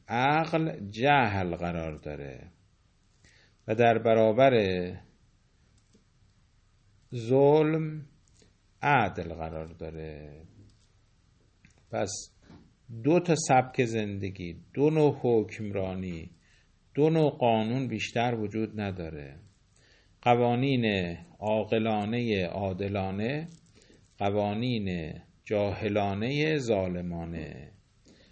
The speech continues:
شما کدوم حکمرانی رو میپسندید؟ آیا حکمرانی توحیدی و متعالی رو میپسندید که عاقلانه عادلانه هست،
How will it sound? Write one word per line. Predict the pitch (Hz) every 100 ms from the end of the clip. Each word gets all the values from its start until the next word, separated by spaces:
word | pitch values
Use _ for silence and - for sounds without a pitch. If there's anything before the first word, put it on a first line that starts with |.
| _ _
شما | - 175 180
کدوم | 160 156 170 104
حکمرانی | 101 98 - 95 87 85
رو | 85
میپسندید؟ | 80 80 82 80 82 78 80 69 60 _ - - _ _
آیا | 131 156 127
حکمرانی | 120 113 117 110 110 110 127 135 110 95 - - _ - -
توحیدی | - 110 101 107 117 127
و | 113
متعالی | 104 98 110 101 98 139
رو | 147
میپسندید | 131 113 110 - 107 101 104 101 92
که | 92
عاقلانه | 95 98 92 95 92 90 101 107
عادلانه | 90 85 85 85 85 104
هست، | 127 110 90 50 50 - -